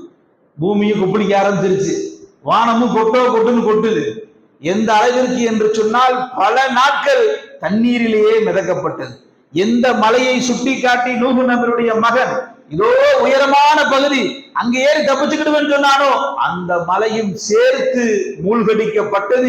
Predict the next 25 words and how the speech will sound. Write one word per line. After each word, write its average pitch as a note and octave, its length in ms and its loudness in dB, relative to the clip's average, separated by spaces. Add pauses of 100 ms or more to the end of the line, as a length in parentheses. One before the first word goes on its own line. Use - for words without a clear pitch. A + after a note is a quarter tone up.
என்பது F#3+ 360 0 (400)
திருக்குறானுடைய F3+ 680 -2 (100)
வரலாறு. C#3 400 -2 (520)
இப்படியே G3+ 360 0 (180)
அவங்க A#3+ 220 2 (100)
தண்ணியிலே C4+ 460 0
சுத்திக்கிட்டு C4 340 -2
இருக்கிறாங்க. G3+ 360 0 (400)
கடைசியா A#3+ 640 -2 (240)
ஜூதி C4 300 -2 (100)
என்ற - 180 -2
அந்த F3 180 -2 (120)
மலையில G#3 380 0
போய் G#3 260 0
தரை F3+ 200 -2
தட்டுது. C#3 400 -10 (220)
இன்னைக்கு E3+ 240 -10
அதெல்லாம் G3 260 -2
கண்டுபிடிச்சிட்டான், G3+ 640 -2 (240)
அந்த C#3+ 140 -10 (100)
கப்பலெல்லாம் F#3+ 480 -2
கண்டுபிடிச்சு, F#3 460 -2
அந்த F3 260 -2
கட்டையெல்லாம் F#3+ 520 -2
ஆய்வு F#3+ 240 -2